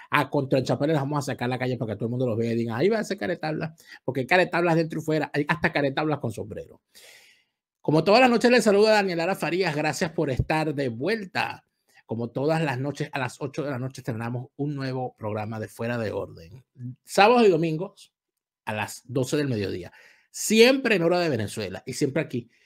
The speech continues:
en mi canal YouTube, más de cien mil suscriptores, eh, más de cien mil suscriptores pendientes de todos los contenidos que tenemos acá, que podemos hacer y que todo el equipo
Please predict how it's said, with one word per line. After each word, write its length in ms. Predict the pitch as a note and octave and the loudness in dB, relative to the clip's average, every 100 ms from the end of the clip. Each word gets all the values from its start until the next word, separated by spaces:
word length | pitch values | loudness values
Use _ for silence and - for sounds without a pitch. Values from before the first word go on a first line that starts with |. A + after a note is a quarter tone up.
| _ | _
en 80 | B2 | -6
mi 100 | A#2 | -6
canal 240 | A2 A2 A#2 | -4 -4 -2
YouTube, 260 | B2+ C3+ | -2 -2
más 140 | A#2+ A2 | -4 -4
de 80 | |
cien 180 | C3 G#2+ | -6 -4
mil 80 | A2+ | -6
suscriptores, 640 | A2 A2+ G2+ A2+ G#2+ G2+ - | -4 -6 -6 -6 -6 -6 -8
eh, 160 | G#2+ | -8
más 160 | G#2 B2 | -6 -4
de 80 | C3+ | -4
cien 180 | B2+ B2 | -2 -2
mil 100 | F3+ | -2
suscriptores 520 | C#3+ A#2 G#2 G2 F#2+ | -4 -4 -6 -6 -6
pendientes 600 | G#2 G#2 F#2+ A2 G2+ - - - - | -6 -6 -6 -6 -8 -10 -20 -16 -10
de 60 | |
todos 260 | A#2 A2 A#2+ | -4 0 2
los 100 | A#2+ | 2
contenidos 680 | B2 G#2 G2+ G#2 A#2 A2+ - _ _ _ | 0 -4 -4 -2 -2 -4 -10 _ _ _
que 180 | - A#2+ | -2 0
tenemos 540 | A#2 A2+ A2+ B2+ C#3 - | 0 -2 -2 -4 -6 0
acá, 680 | B2+ A#2 - - C#3 E3 D#3+ | 2 2 0 0 2 2 0
que 200 | - C#3 | 0 0
podemos 640 | B2+ A#2+ A2 A2+ F#3 E3 A2+ | 0 -4 -2 2 0 0 -4
hacer 460 | G#2+ B2 A#2 G#2 | -4 0 0 -2
y 80 | G2 | -6
que 140 | G2 G2 | -8 -8
todo 280 | - D#3 | -2 0
el 40 | D3 | 0
equipo 480 | C3 A#2 - F#2+ | 0 -4 -6 -10